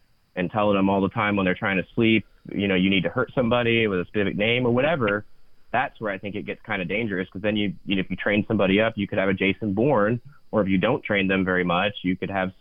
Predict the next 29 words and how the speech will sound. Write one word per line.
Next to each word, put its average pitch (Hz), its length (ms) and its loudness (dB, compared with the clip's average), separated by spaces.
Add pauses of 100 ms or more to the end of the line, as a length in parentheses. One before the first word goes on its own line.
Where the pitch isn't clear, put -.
(260)
someone 98 280 0
else 92 240 0
that's 92 200 -4
more 98 180 2
similar 95 440 2
to, 98 240 0
um, 92 260 2 (640)
um, 90 420 2 (340)
the 98 60 -2
guy 98 180 0
that, 95 120 0 (180)
that 95 200 0 (120)
supposedly 95 360 0
killed 95 260 -2
Kennedy - 380 -2 (640)
or 87 60 -2
whatever, 73 320 -4 (560)
um, 87 200 0
Oswald. - 420 -2 (560)
And 107 80 2
he 151 80 4
was 139 100 4
actually 98 260 -4
trained, 80 420 -6
but 92 300 -4 (520)
what 92 180 -4
point 110 200 -2
is 85 80 -8
this? 78 220 -8